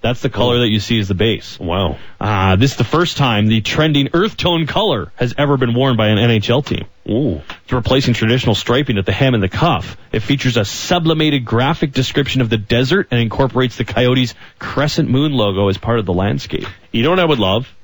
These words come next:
Speaker 1: What?
Speaker 2: To actually get the number of the amount of those jerseys that are gonna sell.
Speaker 1: And the gecko shoulder patches round out the design with dimensional
Speaker 2: Yeah,
Speaker 1: cresting
Speaker 2: please,
Speaker 1: treatments of
Speaker 2: like,
Speaker 1: raised
Speaker 2: by the end of the
Speaker 1: backbone
Speaker 2: year,
Speaker 1: bridges.
Speaker 2: how many of those jerseys were actually sold? I'd love to hear it.
Speaker 1: And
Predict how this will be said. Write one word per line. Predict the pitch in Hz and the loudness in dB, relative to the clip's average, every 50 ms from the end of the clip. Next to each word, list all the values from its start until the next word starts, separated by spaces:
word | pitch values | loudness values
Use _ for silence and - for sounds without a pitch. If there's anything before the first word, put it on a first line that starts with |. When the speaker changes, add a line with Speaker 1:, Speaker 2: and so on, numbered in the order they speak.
| - - | -10 -6
Speaker 1:
What? | 101 95 | -4 -2
Speaker 2:
To | 127 | 0
actually | 120 120 113 - 127 123 113 | 0 0 0 0 0 0 0
get | 95 113 107 101 - | 0 -2 -2 -2 0
the | 113 | 0
number | 101 92 95 95 95 95 92 | 0 2 2 2 2 2 0
of | 85 | 0
the | 85 90 | 0 0
amount | 85 82 85 85 87 87 | 0 0 0 2 2 2
of | 85 78 | 0 0
those | 76 87 82 82 80 | 0 0 0 0 -2
jerseys | - - 82 80 78 82 80 73 | -2 0 0 0 2 0 0 0
that | 80 80 | 0 0
are | 78 | 0
gonna | 80 76 71 71 | 2 0 0 -2
sell. | - - 80 76 76 - - - - - | -2 0 -2 0 -2 -4 -6 -12 -16 -4
Speaker 1:
And | - - | 0 0
the | 98 107 | 0 2
gecko | 101 - 101 95 - 107 98 95 | 2 2 0 2 2 2 0 0
shoulder | - - - - 95 117 120 104 | 0 0 0 2 2 2 2 0
patches | - 95 80 76 73 - 71 76 80 - | 0 0 -2 -2 0 0 0 0 0 0
round | - 87 92 98 107 110 | 0 2 2 2 4 4
out | 107 98 92 | 2 2 2
the | - 101 | 2 -2
design | 98 - - - 90 92 107 110 90 78 78 - - | -2 -2 -4 -2 0 2 2 2 0 -2 -4 -4 -2
with | 104 110 104 - | -2 -2 -2 0
dimensional | - 117 101 101 107 123 127 - - 120 107 | -2 0 2 2 2 2 2 0 0 0 0
Speaker 2:
Yeah, | 98 - - 113 117 | 0 0 0 2 2
Speaker 1:
cresting | 135 131 - - 107 | 2 0 2 0 0
Speaker 2:
please, | 98 95 - 156 - | 2 4 2 2 2
Speaker 1:
treatments | - 120 - 143 - | 2 0 -2 -4 -4
of | - | -2
Speaker 2:
like, | 120 110 104 85 | -2 -2 0 0
Speaker 1:
raised | 95 98 104 113 | 2 2 2 4
Speaker 2:
by | 113 127 127 | 4 2 2
the | 127 131 | 2 2
end | 131 135 123 | 2 2 2
of | |
the | 135 147 | 2 2
Speaker 1:
backbone | 143 107 104 | 2 2 2
Speaker 2:
year, | 135 117 101 | 2 2 2
Speaker 1:
bridges. | 90 95 92 87 85 80 | 0 0 -2 -2 -4 -4
Speaker 2:
how | - 117 123 123 | -2 0 0 2
many | 135 139 139 | 2 2 2
of | 135 | 4
those | 127 127 120 107 | 4 2 0 0
jerseys | 98 - 113 110 104 92 98 95 85 80 | 0 0 0 0 2 0 0 -2 -2 0
were | 87 87 | 0 0
actually | 85 82 82 - - 90 82 | 0 -2 -2 -2 -2 0 0
sold? | 78 - - 87 78 71 76 78 | -2 -2 -4 -4 -2 -2 -4 -4
I'd | - 82 82 | -4 -2 0
love | 82 80 78 | 0 0 0
to | - - | -2 -4
hear | 78 - 82 76 73 | -4 -2 -2 -2 -2
it. | 67 - - - - - - - | -6 -8 -16 -20 -20 -20 -14 -6
Speaker 1:
And | - - 135 139 135 135 135 | -2 0 2 2 2 2 0